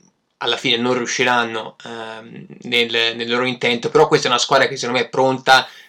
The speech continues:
per tornare comunque a alti livelli. Difensivamente non sono la miglior squadra d'Inghilterra, questo è chiaro, però, eh, d-, dal centrocampo in su, eh, possono schierare gente come Rashford, Pogba, Van de Beek,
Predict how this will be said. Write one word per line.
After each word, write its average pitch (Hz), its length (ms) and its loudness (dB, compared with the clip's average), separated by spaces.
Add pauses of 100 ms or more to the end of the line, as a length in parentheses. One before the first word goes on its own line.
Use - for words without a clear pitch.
per 120 140 -2
tornare 123 340 0
comunque 123 340 -2
a 120 40 6
alti 117 200 0
livelli. 107 500 -6 (360)
Difensivamente 139 1040 4
non 135 240 2
sono 143 260 4
la 127 140 6
miglior 127 260 2
squadra 120 760 4
d'Inghilterra, 123 580 2
questo 120 240 -4
è 117 40 -6
chiaro, 117 420 4 (920)
però, 123 440 2 (140)
eh, 120 340 0
d-, - 140 -12
dal 120 400 -2
centrocampo 135 580 0
in 139 60 0
su, 131 360 0 (360)
eh, - 200 -12
possono 127 320 0
schierare 127 340 4
gente 123 260 0
come 117 300 0
Rashford, 139 560 4
Pogba, 135 580 4
Van 120 140 -2
de 117 100 -4
Beek, 127 460 -2